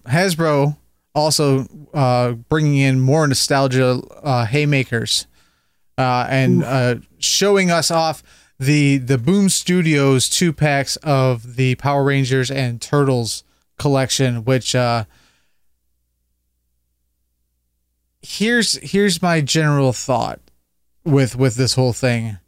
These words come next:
Speaker 1: Uh, you just walk into the arena of Turtles memorabilia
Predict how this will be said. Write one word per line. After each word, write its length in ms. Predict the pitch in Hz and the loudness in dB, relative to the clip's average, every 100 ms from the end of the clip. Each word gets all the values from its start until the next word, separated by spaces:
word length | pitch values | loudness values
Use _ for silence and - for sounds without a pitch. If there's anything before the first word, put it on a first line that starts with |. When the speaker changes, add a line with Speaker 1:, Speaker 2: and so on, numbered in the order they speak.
| _ _ | _ _
Speaker 1:
Uh, 240 | 127 123 123 | -2 -2 -2
you 460 | 127 135 131 214 | -6 -8 -2 0
just 340 | 214 254 226 - | 0 0 -2 0
walk 380 | 190 190 185 175 | 2 2 0 0
into 340 | 165 151 156 | -2 0 0
the 260 | 135 139 135 | 2 0 2
arena 460 | 123 139 156 156 | 2 2 2 2
of 400 | 139 123 127 107 - _ _ | 0 2 0 -2 -14 _ _
Turtles 800 | - 196 208 175 139 123 - - - _ - | -4 0 2 2 2 0 -4 -8 -14 _ -2
memorabilia 1000 | 151 135 127 113 127 120 113 113 113 | 0 2 0 0 0 0 0 -2 -4